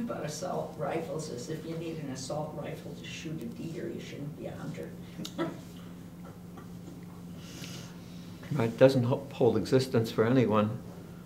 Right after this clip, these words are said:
Speaker 2: on that level, no. What upholds existence if you're going to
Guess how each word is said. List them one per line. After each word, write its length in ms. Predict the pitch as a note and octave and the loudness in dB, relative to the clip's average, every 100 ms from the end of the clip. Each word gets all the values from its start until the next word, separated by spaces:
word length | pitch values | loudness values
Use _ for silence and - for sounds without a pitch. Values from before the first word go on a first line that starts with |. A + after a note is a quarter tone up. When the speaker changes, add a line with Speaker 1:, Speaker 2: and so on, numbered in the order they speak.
| - - | -12 -8
Speaker 2:
on 80 | F#2 G#2 | -4 -2
that 120 | A2 | 0
level, 320 | A2 F#2+ G2+ G#2 | 2 2 2 0
no. 260 | A2 F#2+ - - - - - - - - - - - - | 0 -2 -4 -12 -14 -12 -12 -12 -12 -12 -12 -12 -10 0
What 120 | G#2 | 4
upholds 340 | A2 B2+ A2 A2 | 8 12 12 10
existence 600 | G2 A#2+ B2 - A2+ - | 8 8 8 6 4 6
if 160 | G#2+ | 2
you're 120 | A2 G2+ | 4 4
going 200 | A#2 | 6
to 100 | G#2 | 6